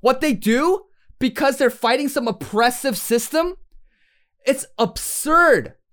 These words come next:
when you think you're fighting an oppressive system when you have multi-billion dollar corporations, Wall Street, big tech, establishment media, administrative government,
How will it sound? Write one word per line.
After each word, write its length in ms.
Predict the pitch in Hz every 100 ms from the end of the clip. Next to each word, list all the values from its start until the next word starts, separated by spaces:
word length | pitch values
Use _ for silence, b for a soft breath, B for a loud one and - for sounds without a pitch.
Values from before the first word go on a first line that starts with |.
| _
when 160 | 202 233
you 80 | 262
think 260 | 269 285
you're 80 | 294
fighting 320 | - 233 269
an 60 | 269
oppressive 480 | 220 - 262 294 311
system 400 | - 240 - 208
when 100 | 220
you 60 |
have 120 | 240 180
multi-billion 720 | 240 294 320 - 233 254 233
dollar 240 | 208 220
corporations, 800 | 220 220 170 180 190 196 190 165
Wall 280 | 143 262 277
Street, 340 | - 294 226
big 220 | 214 190 -
tech, 340 | 320 311 - B B
establishment 840 | 175 - 247 311 339 311 269 269 202
media, 600 | 190 190 190 180 190 B B -
administrative 920 | 202 151 160 294 320 - 269 254 175
government, 520 | 180 175 175 190 240